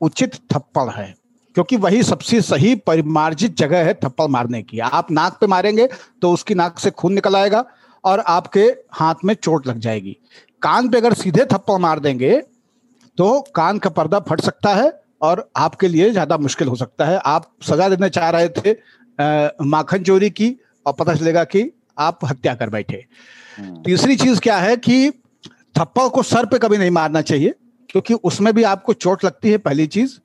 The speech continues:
Speaker 1: और दूसरा क्या है कि सर में कई सारी तंत्रिकाएं और मेमोरी सेल्स जो है वो उसमें डैमेज होती हैं, तो सर पे किसी का भी नहीं मारना चाहिए, चाहे बच्चा छोटा हो, चाहे बड़ा हो।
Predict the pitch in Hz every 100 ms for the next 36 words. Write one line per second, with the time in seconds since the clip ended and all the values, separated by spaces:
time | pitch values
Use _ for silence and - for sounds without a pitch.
0 | - 139 160 190 196 196 156 202 262 277
1 | - _ - - 175 202 202 240 247 185
2 | 226 - 170 190 233 _ - 156 170 160
3 | 165 180 233 _ _ _ _ _ - 135
4 | 160 190 - _ 143 160 180 196 - 180
5 | 160 165 156 196 226 240 156 - 180 151
6 | 147 170 143 139 190 220 220 185 180 247
7 | - 175 269 226 185 160 156 143 147 139
8 | 143 196 - 151 156 - 151 131 127 165
9 | 170 185 135 123 113 113 156